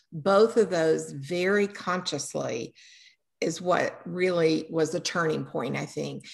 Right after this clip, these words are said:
And so I started a gratitude journal,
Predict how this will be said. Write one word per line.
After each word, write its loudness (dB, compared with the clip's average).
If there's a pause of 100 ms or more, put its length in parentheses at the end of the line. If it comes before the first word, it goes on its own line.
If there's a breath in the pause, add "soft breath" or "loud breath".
(280 loud breath)
And 2
so 4
I 6
started 2
a -2
gratitude -2
journal, -4